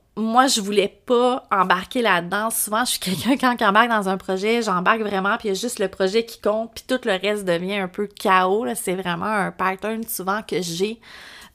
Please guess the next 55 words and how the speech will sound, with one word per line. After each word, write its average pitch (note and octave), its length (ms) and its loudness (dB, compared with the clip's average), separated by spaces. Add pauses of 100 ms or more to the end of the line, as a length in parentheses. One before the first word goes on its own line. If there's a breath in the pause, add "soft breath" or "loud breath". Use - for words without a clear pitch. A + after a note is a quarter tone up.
Euh, F3 140 4
le F#3 240 4
reste A3 260 2
prend G3 160 4
le F3 60 2
bord, F#3+ 300 2
puis A3 100 -8
là, G3+ 80 -8
c'est G3 120 2
juste G3+ 200 -6
le F#3 100 2
projet, F#3 440 -2
puis G3 180 -6
je F3 100 -4
vais E3+ 120 0
m'épuiser. F#3 680 -4 (580 loud breath)
Puis - 100 -6
ça F#3+ 160 6
finit G#3+ 300 -4
souvent, G#3 300 2
comme G3 160 -2
une F#3+ 120 0
amie F#3+ 200 -2
m'a F#3 160 -2
dit, F#3 260 -4
après, G3+ 460 2
tu - 100 -12
sais, G3+ 80 -2
t'aimes F3 220 0
même F#3 220 0
plus - 160 -10
ça, G#3+ 340 -2
parce F3 240 0
que F#3 140 2 (680 loud breath)
t'es G3+ 120 4
tellement A3+ 380 6
dedans, F#3+ 540 4
à F3+ 100 2
cent A3+ 240 4
pour G3+ 220 -6
cent, A#3+ 500 0 (600)
dans F3 200 6
le F3 60 0
tough A#3 360 0
comme F#3+ 220 2
dans E3+ 160 4
le F3 80 -2
beau, G#3 260 -2
qu'à A3 140 -2
un F#3 40 -2
moment E3+ 280 -2
donné, F3 280 -4
tu - 80 -6
fais F#3 180 -2
comme, « F3+ 180 -6